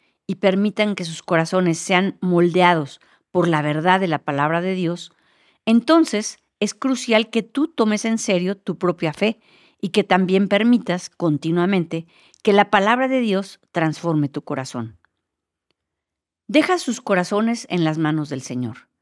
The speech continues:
Desearía poder decirte que cada vez que he puesto en práctica estas tres cosas, todos mis estudiantes han experimentado una transformación profunda en sus corazones gracias al Señor. Me entristece admitir que no es así.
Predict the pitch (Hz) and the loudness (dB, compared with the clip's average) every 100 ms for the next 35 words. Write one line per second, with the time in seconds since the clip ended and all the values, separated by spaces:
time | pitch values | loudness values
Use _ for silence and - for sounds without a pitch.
0 | _ _ _ _ _ _ 190 240 247 254 | _ _ _ _ _ _ 0 0 2 2
1 | 302 320 294 240 226 220 - 226 - 147 | 2 4 4 4 2 -4 -4 -8 -8 -12
2 | 151 - 190 233 240 269 262 - 202 190 | -10 -6 -2 2 4 4 0 -2 -6 -4
3 | 190 190 180 175 185 185 - 170 - - | -6 -4 -4 -4 -2 -4 -6 -12 -12 -6
4 | 180 165 185 - 208 - 208 175 165 - | -6 -4 -6 -6 -8 -8 -6 -6 -8 -12
5 | - _ _ _ _ _ _ 240 269 311 | -18 _ _ _ _ _ _ 4 6 4
6 | 285 269 254 254 240 226 220 202 180 - | 2 0 -4 -4 -2 0 0 -2 -8 -2
7 | 190 202 214 - 220 220 208 196 185 190 | 0 0 -2 -2 0 0 -2 0 2 2
8 | - 202 202 202 175 165 170 160 156 180 | -2 -2 -2 0 -2 -2 -4 -4 -4 -6
9 | 170 175 160 220 226 220 - 180 170 - | -6 -8 -6 -4 -2 -4 -4 -6 -8 -8
10 | 170 160 - 175 175 170 - 160 143 147 | -6 -4 -2 -2 -2 -4 -8 -4 -4 -6
11 | 143 123 120 120 123 - _ _ _ _ | -8 -8 -6 -6 -6 -8 _ _ _ _
12 | _ _ _ - 220 202 180 - 208 208 | _ _ _ -2 0 0 -2 -2 -2 0
13 | 208 196 185 - 220 - - 170 160 156 | 0 -2 -4 -4 -8 -6 -2 0 0 -2
14 | 143 131 139 | -6 -14 -16